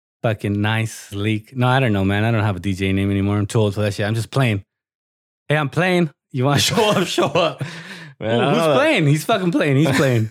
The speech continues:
Speaker 2: <laughs> Who's playing, man?
Speaker 1: He's fucking playing,
Speaker 2: My
Speaker 1: dude.
Speaker 2: friend's playing, man.
Speaker 1: You wanna go or not?
Speaker 2: You want, there's some good food, some good music. You wanna go or not?
Speaker 1: Yeah, man.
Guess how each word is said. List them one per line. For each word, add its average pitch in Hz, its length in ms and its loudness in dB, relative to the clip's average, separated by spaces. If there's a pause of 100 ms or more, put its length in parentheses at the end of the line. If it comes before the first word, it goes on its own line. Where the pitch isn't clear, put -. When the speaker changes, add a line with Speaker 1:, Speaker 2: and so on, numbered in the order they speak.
Speaker 2:
<laughs> 220 520 -2
Who's 220 200 2
playing, 226 400 2
man? 190 220 2
Speaker 1:
He's - 120 0
fucking 180 360 0
playing, 220 300 4
Speaker 2:
My 151 120 4
Speaker 1:
dude. 170 80 2
Speaker 2:
friend's 190 240 2
playing, 135 320 2
man. 135 380 2 (320)
Speaker 1:
You 151 80 0
wanna 233 140 0
go 262 180 4
or 202 80 2
not? 156 320 -4
Speaker 2:
You 127 140 0
want, 135 220 0
there's 123 200 2
some 117 160 -2
good 151 200 2
food, 175 440 2
some 123 160 -2
good 147 200 2
music. 147 460 4
You 131 120 0
wanna 127 180 2
go 131 100 0
or 127 140 2
not? 117 320 -2 (220)
Speaker 1:
Yeah, 120 240 -6
man. 98 300 -6